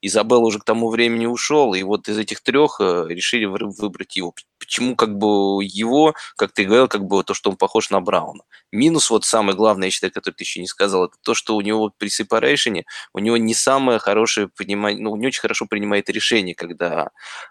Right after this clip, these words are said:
э, тоже вот переходит в транзишн из ресивера в раннеры. Вот то, что у Брауна было вообще идеальное сразу, как бы вот как он пришел, как бы у него вот,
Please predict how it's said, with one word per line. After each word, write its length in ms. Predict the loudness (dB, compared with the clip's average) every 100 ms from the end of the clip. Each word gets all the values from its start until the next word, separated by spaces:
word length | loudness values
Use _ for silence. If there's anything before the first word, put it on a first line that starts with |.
| -2
э, 280 | 4 4 4
тоже 180 | 2 2
вот 140 | 2 0
переходит 420 | 0 4 4 4
в 60 | 2
транзишн 500 | 0 2 0 -2 -4
из 200 | -8 -6
ресивера 600 | -4 -2 0 0 2 0
в 100 | 0
раннеры. 460 | 0 2 0 -4 -8
Вот 200 | -8 -4
то, 100 | -4
что 160 | -2
у 40 | 0
Брауна 360 | 4 4 2
было 200 | 0 0 2
вообще 260 | 2 0
идеальное 500 | 2 2 4 2 -4
сразу, 400 | -6 -4 -6 -8 -14
как 140 | -14
бы 80 | -14
вот 120 | -16
как 140 | -14 -14
он 60 | -14
пришел, 340 | -8 -2 -2 -2
как 140 | -6 -12
бы 100 | -10
у 160 | -8
него 340 | -4 0 0 2
вот, 180 | -2